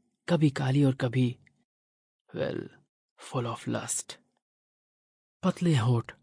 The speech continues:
हंसने को तैयार, but ज्यादातर लोगों के सामने हमेशा बंद ही रहते थे। उसके बोलने का अंदाज बेहद sexy था। लहजे में authority थी, पर आवाज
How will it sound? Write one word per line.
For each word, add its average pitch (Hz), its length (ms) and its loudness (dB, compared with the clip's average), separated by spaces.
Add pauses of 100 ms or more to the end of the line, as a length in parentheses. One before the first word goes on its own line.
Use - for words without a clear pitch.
(540)
हंसने 131 280 2
को 123 140 0
तैयार, 123 540 0 (640)
but 113 240 0
ज्यादातर 123 500 2
लोगों 117 260 2
के 117 120 -2
सामने 117 340 -2
हमेशा 131 360 -2
बंद 127 280 0
ही 120 100 0
रहते 110 260 -8
थे। - 240 -20 (1300)
उसके 214 260 2
बोलने 160 420 4
का 190 140 2
अंदाज 151 440 0 (120)
बेहद 139 340 4
sexy - 400 -2
था। - 340 -14 (680)
लहजे 127 420 4
में 160 300 6 (400)
authority 135 560 6
थी, 120 200 0 (720)
पर 131 140 4
आवाज 123 540 6